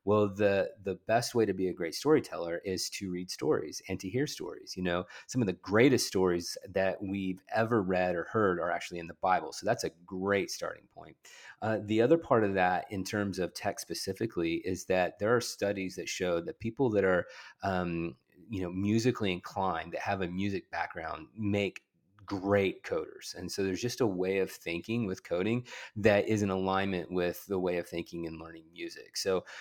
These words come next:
learning the arts is really important. I know that sounds counterintuitive, but, um, learning to, um, you know, pick up a musical instrument, especially when you're young. It's so much easier to do it when you're younger. Uh, read.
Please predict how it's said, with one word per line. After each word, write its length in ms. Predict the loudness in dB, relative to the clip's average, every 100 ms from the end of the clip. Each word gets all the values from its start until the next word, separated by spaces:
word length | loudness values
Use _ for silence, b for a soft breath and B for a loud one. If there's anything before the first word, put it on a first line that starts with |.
| B
learning 300 | 8 10 10
the 120 | 6 4
arts 320 | -2 -2 -8
is 140 | -10 -14
really 300 | -4 0 2
important. 420 | 0 0 -2 -2 -6
I 40 |
know 200 | -2 0
that 220 | 2 0
sounds 260 | -2 -2 -4
counterintuitive, 800 | -4 -2 -2 -4 -6 -8 -8 -4
but, 220 | -2 -2 B B B
um, 320 | -4 -2 -2 -4
learning 460 | -4 2 4 4 2
to, 500 | -2 -4 -4 -4 -4
um, 300 | -4 -4 -8
you 140 | -10 -8
know, 220 | -8 -10 -14 _ _ _ _ -4
pick 160 | 0
up 160 | 0 0 -2
a 100 | -4
musical 460 | 0 -2 0 -4
instrument, 540 | -4 -8 -8 -10 -12 -14
especially 340 | -6 -6 -2
when 120 | 0 0
you're 80 |
young. 240 | 0 -4 -8
It's 100 | -8
so 100 | -2
much 200 | 0 -2
easier 320 | -4 -4 -2 -4
to 60 |
do 180 | -4 -6
it 80 | -6
when 80 | -10
you're 120 | -12
younger. 360 | -14 -14 -12 -14 B B B -4
Uh, 280 | 0 0 -4 -6
read. 600 | -2 2 2 0 -4